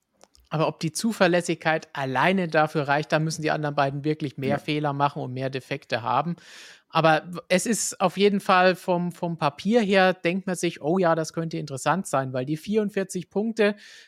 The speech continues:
Speaker 1: die Mercedes an Ferrari dran ist, das ist deutlich geringerer Abstand, als Ferrari zu Red Bull hat.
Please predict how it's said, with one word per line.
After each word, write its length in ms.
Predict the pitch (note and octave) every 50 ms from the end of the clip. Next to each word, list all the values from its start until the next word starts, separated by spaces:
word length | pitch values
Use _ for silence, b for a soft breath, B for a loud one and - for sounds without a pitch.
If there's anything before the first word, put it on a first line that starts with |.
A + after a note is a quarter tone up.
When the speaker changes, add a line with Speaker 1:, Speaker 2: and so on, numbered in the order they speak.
| B B -
Speaker 1:
die 140 | F3 E3+ E3
Mercedes 560 | E3+ D#3+ D#3 D#3 - F3+ F#3 G3+ F#3+ F#3+ F3+
an 160 | - E3 E3+
Ferrari 500 | D#3 - D3+ C#3 C#3+ D#3 F#3 G3+ F#3+ F3
dran 300 | E3+ - C#3 C#3+ D#3 E3
ist, 280 | F3+ G#3 G3+ - - _ _
das 200 | - D#3 D3+ -
ist 240 | E3 - - - E3+
deutlich 400 | E3 F#3+ F#3+ - F#3 E3+ - -
geringerer 480 | - D#3+ D#3+ F#3+ G3+ G3 E3+ D3+ D#3
Abstand, 480 | D3+ D#3+ D#3 - - - F3+ E3+ E3 -
als 160 | A2+ D#3+ -
Ferrari 440 | - D#3 C#3+ C3+ C#3+ D#3 E3+ E3 D#3
zu 120 | - - C#3+
Red 280 | B2+ D3 G#3 - -
Bull 200 | - D3+ B2+ A2+
hat. 220 | A#2 A2+ - -